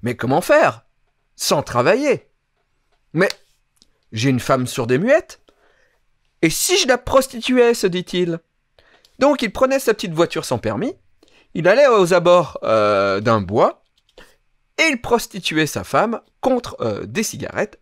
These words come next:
et de l'alcool. Sauf que sa femme n'était pas d'accord. Et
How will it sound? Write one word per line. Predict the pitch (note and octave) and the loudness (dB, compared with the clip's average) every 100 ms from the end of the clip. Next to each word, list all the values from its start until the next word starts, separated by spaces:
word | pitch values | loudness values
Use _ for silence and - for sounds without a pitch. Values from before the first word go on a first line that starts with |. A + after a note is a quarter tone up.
| - | -6
et | B2 | 0
de | |
l'alcool. | F#3 C3+ A2 A2 F#2+ - _ _ _ _ _ _ _ - - _ - | 2 0 -2 -6 -6 -12 _ _ _ _ _ _ _ -20 -20 _ -8
Sauf | - - | -2 0
que | C#3 | 0
sa | G2+ | -2
femme | - C#4 F#4+ - _ _ _ _ _ _ - | 0 2 2 -4 _ _ _ _ _ _ -8
n'était | B2+ E3+ A#3+ - | -2 0 0 2
pas | C#4+ | 2
d'accord. | C#4+ D4+ B3 - - _ _ _ _ _ _ _ - - _ _ - | 2 2 0 0 -8 _ _ _ _ _ _ _ -20 -20 _ _ -2
Et | C#4+ | -2